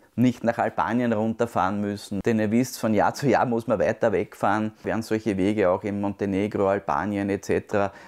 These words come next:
zwar nicht gesperrt, aber asphaltiert und dann sind's auch weg als Schotterstrecken für uns. Deshalb würde ich die Umsetzung dieser Pläne gar nicht so schlecht finden. Würde mich interessieren, was ihr davon denkt, ob ihr sagt, ich bin auch bereit, meinen Obolus zu leisten,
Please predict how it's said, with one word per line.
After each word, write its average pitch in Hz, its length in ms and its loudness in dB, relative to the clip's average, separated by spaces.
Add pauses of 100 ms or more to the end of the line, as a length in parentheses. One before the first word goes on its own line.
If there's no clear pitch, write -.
zwar 107 200 -2
nicht 107 180 -4
gesperrt, 110 580 0
aber 104 460 -2
asphaltiert 107 760 0
und 107 160 -6
dann 98 120 -2
sind's 110 200 -2
auch 98 240 0
weg 101 240 -2
als - 180 -2
Schotterstrecken 98 760 -2
für 92 180 0
uns. 98 300 -2 (180)
Deshalb 107 340 0
würde 113 200 -2
ich 123 100 -6
die 123 220 -2
Umsetzung 120 540 -2
dieser 110 200 -2
Pläne 104 340 0
gar 90 160 -2
nicht 110 160 -4
so - 120 -8
schlecht 107 360 -4
finden. 113 440 0
Würde 135 160 0
mich 139 100 -2
interessieren, 127 480 -2
was 117 160 0
ihr 123 140 0
davon 120 340 0
denkt, 107 340 -2
ob 113 160 -4
ihr 107 60 -4
sagt, 107 320 -2
ich 117 140 -8
bin 113 100 -2
auch 98 200 2
bereit, 104 380 0
meinen 117 220 2
Obolus 104 400 0
zu - 140 -2
leisten, 110 560 0